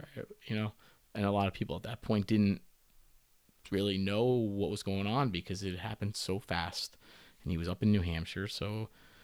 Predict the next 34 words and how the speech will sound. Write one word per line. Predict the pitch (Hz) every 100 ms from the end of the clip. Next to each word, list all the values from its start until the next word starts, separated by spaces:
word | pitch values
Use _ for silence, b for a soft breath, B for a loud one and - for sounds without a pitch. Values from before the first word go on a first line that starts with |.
| b b b
we, | - - - - 95
uh, | 98 92 104 123 107
we |
said, | 95 98
"All | 110
right," | 95 95 110 104 - - -
we, | - - _ _ -
my, | - 120 _ _ _ - 104
uh, | 87
my | 92
brother | 90 95 104 107
and | 107
I | 101 98 98 101 - B B B B B _ _ _ _ _ - - -
drove | 101 95 95
up | 92 - - - - -
to | - 107
New | 92
Hampshire. | 87 113 120 - 127
We | 107
packed | - 117 - - -
my | -
parents | - 117 107 104 -
up, | 120 - - B B B B B B B
brought | - 87
them | - 95 92
right, | 90
and | - 92
came | - 90
back | 87 92 92 -
on | -
the | 67
way | - - -
back | 76 - -
down | - 127 123 147